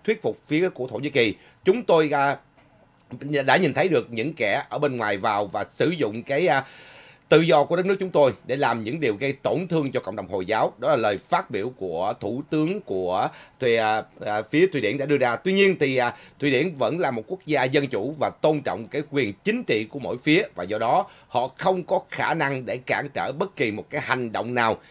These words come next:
được xem là, à, có cái tính, tính, tính chất gọi là xúc phạm những tôn giáo hay là xúc phạm những người khác. Đây được xem là một trong những cái, à, phản ứng khá mạnh của ông Tayyip Erdogan là tổng thống của Thổ Nhĩ Kỳ sau khi mà có tình trạng kinh Koran đã bị đốt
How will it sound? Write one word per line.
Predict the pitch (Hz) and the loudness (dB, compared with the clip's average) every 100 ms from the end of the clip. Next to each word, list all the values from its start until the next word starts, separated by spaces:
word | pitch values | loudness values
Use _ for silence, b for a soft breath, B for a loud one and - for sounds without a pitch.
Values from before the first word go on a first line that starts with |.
| B | B
được | 131 131 | -4 -4
xem | - 156 139 135 | -2 2 2 2
là, | 113 107 98 - _ - | -2 0 0 -4 _ -8
à, | 95 98 | -6 -4
có | 113 147 | -2 -2
cái | 165 | -2
tính, | 156 160 | -6 -8
tính, | 135 170 | -6 -4
tính | 170 | -4
chất | 175 180 | 0 0
gọi | 120 | 0
là | 92 | -6
xúc | - 233 _ | -6 -6 _
phạm | 92 92 | -6 -4
những | 113 127 | -8 -2
tôn | 160 135 | 0 2
giáo | 123 127 190 B B | 2 2 0 B B
hay | - | 0
là | 139 | 0
xúc | - 220 - | 0 -2 -2
phạm | 92 92 | -8 -6
những | 123 | -6
người | 123 | -6
khác. | 92 139 185 B B - | 2 2 0 B B 0
Đây | 175 | 2
được | 170 | 2
xem | - 160 | 2 0
là | 147 | 0
một | 113 107 - | -2 -6 -4
trong | 135 | -4
những | 117 113 | -4 -4
cái, | 139 165 | 0 0
à, | 135 | 0
phản | 104 139 | -4 -8
ứng | 165 185 | -8 -8
khá | - 202 | 0 2
mạnh | 190 104 104 | 2 -2 -6
của | - 120 | -6 -6
ông | - 127 123 127 | -4 -4 -4 -6
Tayyip | - 127 135 196 - | -2 -2 -2 -8 -6
Erdogan | - 151 127 127 104 b b | -2 0 4 2 2 b b
là | 104 101 | -4 -4
tổng | - 110 | -2 -4
thống | 143 135 180 | -2 -4 -4
của | - | -4
Thổ | 107 | -4
Nhĩ | 127 | -4
Kỳ | 131 104 | -2 -2
sau | 90 156 147 | -2 -2 0
khi | 156 147 b b | 2 2 b b
mà | 101 | -10
có | 95 143 | -4 -4
tình | - 104 | -4 -4
trạng | - 101 | -6 -6
kinh | - 151 | -4 -4
Koran | 131 131 127 113 | 0 2 2 0
đã | |
bị | 113 98 | -6 -2
đốt | - | -2